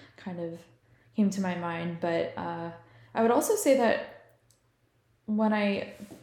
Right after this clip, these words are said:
came to, like, become a follower of Jesus, I didn't really think about how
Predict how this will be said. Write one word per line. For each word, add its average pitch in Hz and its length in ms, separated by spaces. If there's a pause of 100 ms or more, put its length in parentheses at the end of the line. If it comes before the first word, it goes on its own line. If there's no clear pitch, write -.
(140)
came 220 520
to, 220 180
like, 185 340
become 196 300
a 180 60
follower 175 360
of 160 100
Jesus, 165 380
I 175 60
didn't 180 260
really 180 240
think 180 420 (340)
about 160 420
how 170 360